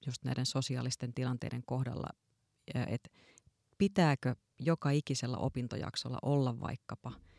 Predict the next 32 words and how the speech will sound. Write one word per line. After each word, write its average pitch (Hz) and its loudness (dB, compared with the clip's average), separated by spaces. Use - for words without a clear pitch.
iso 143 2
ryhmätyöskentely 151 0
tai 127 2
ryhmätyö, 151 2
onko 135 2
se 135 0
edes 131 0
välttämätöntä, 131 -2
tai 143 6
sitten, 135 0
että - -6
pitääkö 131 0
jokaisella 123 -2
opintojaksolla 123 -4
olla 117 -4
esiintymistä. - -4
Et 151 0
nämä 147 4
on 143 4
jo 135 4
ihan 135 2
semmosia 123 -2
niinku 123 -4
pedagogisia 143 0
ratkaisuja 143 -2
sitten, - -8
ja 147 6
jotka 143 2
voi 143 6
sitten 170 2
vähentää 156 4
sitä 139 -2